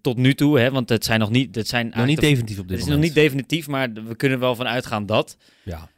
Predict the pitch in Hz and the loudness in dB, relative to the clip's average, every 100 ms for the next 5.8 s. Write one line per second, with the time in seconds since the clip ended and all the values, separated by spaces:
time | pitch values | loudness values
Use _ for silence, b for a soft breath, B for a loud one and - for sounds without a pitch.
0 | _ - 120 123 123 120 113 - 165 170 | _ -2 2 4 4 2 0 0 2 4
1 | 185 180 175 - 156 151 143 107 127 120 | 4 2 2 0 0 0 -2 -4 -4 0
2 | 135 143 151 160 175 - 139 143 139 123 | 2 4 4 2 2 -6 -6 -4 -6 -4
3 | 110 117 110 160 156 123 123 143 139 165 | 0 0 4 4 4 0 -2 2 2 0
4 | 156 139 - 151 147 139 190 202 151 208 | -4 -8 -2 2 2 2 0 0 0 0
5 | - 101 85 _ 104 110 98 | 0 -4 -6 _ 0 2 0